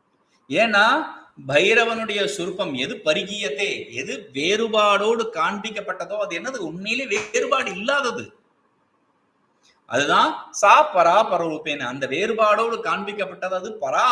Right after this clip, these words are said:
பரரூபேன, அந்த மேன்மையான நிலையில் இருப்பது யாரு அப்படின்னா பைரவன் தான். பைரவி தான் பைரவனாக, பைரவ-, பர-, பைரவி தான் பை-, ப-, ப-, பைரவன் தான் பைரவியாக காண்பிக்கப்படுறது. அதாவது,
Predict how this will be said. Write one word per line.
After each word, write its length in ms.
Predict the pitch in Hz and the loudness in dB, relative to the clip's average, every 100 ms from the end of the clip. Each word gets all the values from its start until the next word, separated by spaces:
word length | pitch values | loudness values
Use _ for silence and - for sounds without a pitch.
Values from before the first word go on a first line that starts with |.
| - | 2
பரரூபேன, 540 | 156 196 233 226 220 202 | 0 0 0 -2 -4 -2
அந்த 260 | 151 131 127 | -6 -8 -8
மேன்மையான 460 | 170 196 190 226 | -10 -6 -4 -4
நிலையில் 360 | 202 180 208 202 | -4 -4 -4 -4
இருப்பது 280 | 185 185 165 | -6 -8 0
யாரு 260 | 170 196 | 2 2
அப்படின்னா 200 | 175 208 | -2 -4
பைரவன் 540 | 135 143 156 - 151 127 | 0 2 0 -2 -4 -4
தான். 280 | 131 - _ _ _ _ _ _ _ _ _ _ _ _ _ _ _ _ _ 123 | -8 -12 _ _ _ _ _ _ _ _ _ _ _ _ _ _ _ _ _ 2
பைரவி 380 | 156 170 156 | 4 4 0
தான் 260 | 143 220 - 120 | -2 -2 -4 0
பைரவனாக, 640 | 135 151 143 139 131 120 | 2 4 2 -2 -2 -4
பைரவ-, 420 | 123 143 160 151 120 | -2 -2 0 -2 -2
பர-, 280 | 127 139 117 | -2 -2 -2
பைரவி 320 | 143 165 151 | -4 -2 -4
தான் 200 | 175 160 | -4 -2
பை-, 320 | 131 135 113 | -2 -2 -2
ப-, 320 | 113 113 104 | -4 -4 -6
ப-, 200 | 104 120 | -6 -4
பைரவன் 460 | 120 165 170 165 143 | 0 2 2 -4 -4
தான் 160 | 165 143 | -4 -2
பைரவியாக 800 | 143 151 135 123 123 196 - - _ _ _ _ _ _ | -4 -4 -2 -4 0 -2 -2 -10 _ _ _ _ _ _
காண்பிக்கப்படுறது. 680 | 147 151 139 117 110 101 107 - _ _ _ _ _ _ _ _ _ _ _ _ _ _ | 2 2 0 -4 -6 -8 -10 -18 _ _ _ _ _ _ _ _ _ _ _ _ _ _
அதாவது, 580 | - 127 156 220 311 - | -4 2 4 2 0 -6